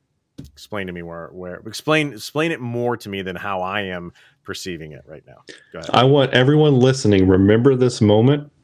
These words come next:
Speaker 2: The next time we come up for the C B A,
Speaker 1: Hmm.
Speaker 2: let this, let this sit in the back of your mind, how the N H L is handling this right now, because there's already some vocal voices from the player side on how things are being handled.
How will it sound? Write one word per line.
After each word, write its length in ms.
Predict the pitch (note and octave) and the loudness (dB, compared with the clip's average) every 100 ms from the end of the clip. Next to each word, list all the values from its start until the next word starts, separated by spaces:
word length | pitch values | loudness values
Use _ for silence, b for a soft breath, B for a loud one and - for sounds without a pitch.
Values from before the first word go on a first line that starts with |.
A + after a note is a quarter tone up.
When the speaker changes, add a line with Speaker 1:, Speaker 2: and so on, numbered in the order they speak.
| _ - | _ -4
Speaker 2:
The 200 | G2+ F2+ | 2 2
next 440 | F2+ F#2+ A#2+ - | 4 4 2 -4
time 400 | - C#3 C3+ B2+ | -2 0 0 0
we 160 | A#2+ A2 | -4 -8
come 260 | - A#2 | -8 -6
up 240 | A2 - - | -6 -6 -8
for 160 | A2 | -4
the 140 | G2 F#2 | -4 -4
C 240 | - G#2 | -6 -6
B 240 | G2 G2+ F2 | -4 -2 -2
A, 260 | D2+ D2 _ _ _ _ _ _ _ _ _ _ - | -4 -10 _ _ _ _ _ _ _ _ _ _ -20
Speaker 1:
Hmm. 120 | G2 | -6
Speaker 2:
let 220 | F#2+ B2 - | -2 0 0
this, 240 | D#3+ - | -2 -2
let 240 | A#2+ C#3 | 0 0
this 220 | C#3 C#3+ - | 0 -6 -4
sit 160 | D3+ | -4
in 40 | B2 | -4
the 80 | |
back 260 | A2 A#2 A2+ | -4 -4 -4
of 60 | A2+ | -6
your 200 | G#2+ G#2 | -4 -4
mind, 420 | F2+ D#2+ D#2 G#2 _ _ | -6 -8 -10 -16 _ _
how 140 | - G2+ | -6 -4
the 120 | - | -2
N 120 | G#2+ | -2
H 180 | G#2 A#2 | -2 -2
L 140 | G#2 | -2
is 100 | G2 | -4
handling 460 | G#2 G2 F#2 F2+ F2 | -6 -8 -6 -8 -8
this 200 | F2 - | -10 -6
right 220 | F#2+ G#2+ | -4 -4
now, 440 | G#2 G#2 B2+ C3+ _ _ _ _ _ _ | -6 -6 -6 -10 _ _ _ _ _ _
because 260 | A2 G#2+ G2+ | -10 -6 0
there's 200 | A2 G#2 | 0 0
already 200 | A#2 C3 | 0 -2
some 240 | C3 G#2+ | -4 -6
vocal 320 | G2+ G#2 D3+ | -2 -2 -2
voices 640 | C#3 C#3+ C3 C3 A2 G#2+ C3 _ _ - | 0 0 0 -2 -10 -10 -18 _ _ -12
from 160 | A2 | -6
the 80 | G#2+ | -6
player 360 | - C3 B2 G2+ | -2 0 2 0
side 340 | - F#2 F2+ | -2 -2 -2
on 120 | F2+ | -4
how 160 | F#2 F#2+ | -6 -6
things 260 | A#2 A2 | -4 -6
are 60 | A2 | -6
being 180 | A2+ G#2 | -6 -6
handled. 480 | A2+ A#2 C3+ D3+ | -8 -4 -4 -4